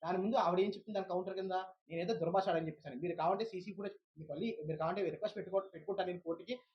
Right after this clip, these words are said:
అది కూడా వస్తుంది." నేను స్టేషన్లోకి ఎప్పుడు ఎంటర్ అయ్యాను, నేను స్టేషన్ ఎంటర్ అయిన తర్వాత ఒక గంట పోయి ఆవిడ వచ్చారన్నమాట.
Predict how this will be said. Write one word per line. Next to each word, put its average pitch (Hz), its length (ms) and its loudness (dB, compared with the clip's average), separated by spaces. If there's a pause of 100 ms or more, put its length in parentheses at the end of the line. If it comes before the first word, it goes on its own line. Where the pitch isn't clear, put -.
అది 165 120 2
కూడా 226 160 6
వస్తుంది." - 260 -4 (220)
నేను 214 120 0
స్టేషన్లోకి 208 380 2
ఎప్పుడు 208 160 2
ఎంటర్ 196 180 2
అయ్యాను, 165 360 0
నేను 185 160 -4
స్టేషన్ 190 240 -2
ఎంటర్ 185 180 -4
అయిన 202 120 -4
తర్వాత 233 160 -2
ఒక 180 80 -4
గంట 156 240 -2
పోయి 226 120 -2
ఆవిడ 190 160 0
వచ్చారన్నమాట. - 360 -6